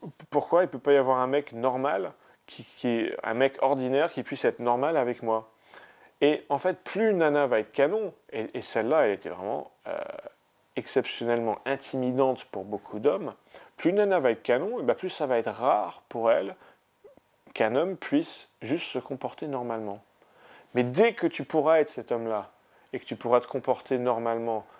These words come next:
avec une nana canon, comme si tu la connaissais déjà, comme si tu étais en train de discuter avec une bonne copine, tout simplement, et ben là, tu vas l'impacter.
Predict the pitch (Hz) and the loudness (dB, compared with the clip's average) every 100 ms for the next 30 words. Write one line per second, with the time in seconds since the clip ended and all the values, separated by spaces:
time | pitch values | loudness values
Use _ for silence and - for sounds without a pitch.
0 | - - 104 101 107 104 98 95 - 95 | -16 -6 -6 -6 -4 -2 0 -2 -2 -4
1 | 95 92 _ _ - - _ - 170 170 | -6 -12 _ _ -20 -20 _ 4 4 4
2 | 160 - 175 214 233 _ - 131 127 135 | -4 -6 -6 -6 -10 _ -4 0 2 2
3 | 131 127 - 120 123 117 120 117 - _ | 0 -2 -4 0 0 2 2 0 -18 _
4 | - 160 151 - - 185 233 _ - 135 | 2 2 2 -6 -8 -8 -10 _ -8 0
5 | 143 139 135 131 131 - - 143 127 117 | 0 0 0 -2 -4 -6 -2 2 2 0
6 | 120 117 117 - 113 - 107 92 _ _ | -4 -4 -4 -4 -6 -6 -8 -10 _ _
7 | _ _ _ _ - - 120 104 101 95 | _ _ _ _ -18 -12 -10 -8 -6 -6
8 | 87 _ - _ _ _ - 98 85 85 | -10 _ -20 _ _ _ -14 -8 -6 -2
9 | 110 139 _ _ _ _ - 92 87 92 | -4 -4 _ _ _ _ -14 -6 -6 -6
10 | 92 85 - - | -10 -14 -14 -20